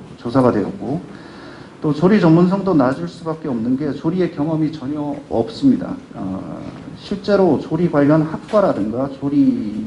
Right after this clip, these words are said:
경험이 있는 자원들은 삼십오 퍼센트 정도에 불과하고, 나머지 육십오 퍼센트의 병사들은, 어, 집에서 칼질 한번 해보지 않은 병사들이 조리병을 한다고 생각하시면 되겠습니다.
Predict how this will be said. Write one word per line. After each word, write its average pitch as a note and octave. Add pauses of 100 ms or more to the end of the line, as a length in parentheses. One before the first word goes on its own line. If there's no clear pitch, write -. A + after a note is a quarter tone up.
경험이 D3+
있는 A2 (400)
자원들은 A2+ (440)
삼십오 E3
퍼센트 C#3+
정도에 A2+
불과하고, A#2+ (680)
나머지 E3
육십오 E3+
퍼센트의 D#3
병사들은, C3+ (380)
어, A#2
집에서 D#3+
칼질 G#3+
한번 D3+
해보지 E3+
않은 A2+
병사들이 A#2+ (460)
조리병을 B2
한다고 C3
생각하시면 A#2+
되겠습니다. -